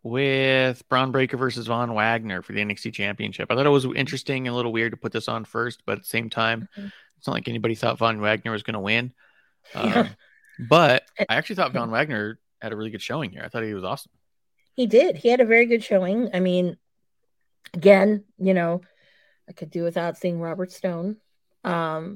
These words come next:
Speaker 1: Oh, yeah. All
Speaker 2: but
Speaker 1: that stuff was going on.
Speaker 2: despite that, you know, <laughs> Von Wagner, I was actually surprised with that particular match.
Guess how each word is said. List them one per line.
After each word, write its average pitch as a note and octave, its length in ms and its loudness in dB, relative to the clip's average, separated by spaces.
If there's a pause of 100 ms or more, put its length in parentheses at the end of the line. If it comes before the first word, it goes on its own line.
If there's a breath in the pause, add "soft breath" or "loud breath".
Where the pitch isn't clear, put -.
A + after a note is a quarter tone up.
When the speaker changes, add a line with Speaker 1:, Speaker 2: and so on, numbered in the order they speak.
Speaker 1:
Oh, - 140 -6
yeah. - 220 -14
All - 140 -12
Speaker 2:
but G3 100 6
Speaker 1:
that F3 100 0
stuff - 300 -12
was - 300 -20
going - 100 -6
on. - 20 -4
Speaker 2:
despite E4+ 440 4
that, F#3 340 2 (260)
you A3 160 4
know, G#3 240 6
<laughs> A#3 100 -2
Von A3+ 500 4
Wagner, B3 260 2
I G3+ 100 6
was G#3+ 220 2
actually G#3 300 2
surprised F#3 600 -4 (560 soft breath)
with G3 140 0
that D#3+ 180 0
particular E3+ 420 -8
match. - 280 -18